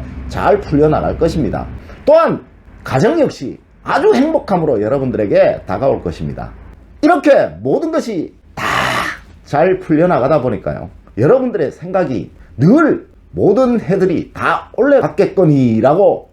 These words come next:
하실까봐 제가 걱정이 됩니다.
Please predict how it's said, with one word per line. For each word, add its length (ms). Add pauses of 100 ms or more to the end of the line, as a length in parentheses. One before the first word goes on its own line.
하실까봐 840
제가 480 (140)
걱정이 420
됩니다. 380